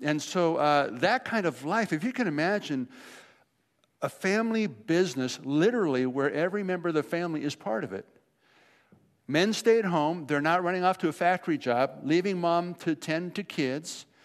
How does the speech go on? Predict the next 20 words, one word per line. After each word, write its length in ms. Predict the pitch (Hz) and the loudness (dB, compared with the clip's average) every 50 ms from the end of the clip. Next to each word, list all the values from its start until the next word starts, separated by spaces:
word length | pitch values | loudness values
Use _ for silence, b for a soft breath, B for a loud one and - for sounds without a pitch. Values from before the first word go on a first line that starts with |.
| b b b b b b b b b b b b b b _ | b b b b b b b b b b b b b b _
because 280 | 156 151 190 170 123 | 0 2 2 2 4
mom 260 | 170 170 190 196 190 185 | 2 2 2 4 4 4
right 200 | 180 170 160 151 | 2 2 2 2
now 220 | 170 208 226 208 | 0 2 2 2
is, 160 | 175 156 - | 2 0 0
is 200 | - 151 139 131 | 0 -2 -2 0
managing 460 | 143 160 170 180 180 170 - 180 170 | 0 -2 0 0 0 -2 -2 0 0
a 60 | 156 143 | 0 0
business 500 | 123 175 214 208 147 139 135 - - 151 | 2 2 2 2 2 -2 -4 -4 -2 -2
with 240 | 175 196 - 135 | -2 -2 -2 -4
dad, 340 | 113 151 185 202 180 135 - | -4 -2 0 0 -2 -2 -2
tending 260 | - 202 202 202 190 - | -2 0 0 0 0 0
to 60 | 180 | 0
kids 280 | - - 196 180 - - | 2 2 2 2 0 -2
too, 160 | - 208 202 | -2 0 0
but 160 | 196 - - | 0 0 2
probably 400 | - 208 220 233 208 185 190 175 | 2 2 2 2 2 2 0 -2
homeschooling 720 | 139 - - - 247 233 - - - 165 160 151 151 151 147 | -2 -2 -2 -2 0 -2 -2 -4 -2 0 2 2 2 2 0
as 140 | 139 - - | -2 -2 -2
well. 320 | 208 175 - - - - | -2 -2 -2 -4 -6 -8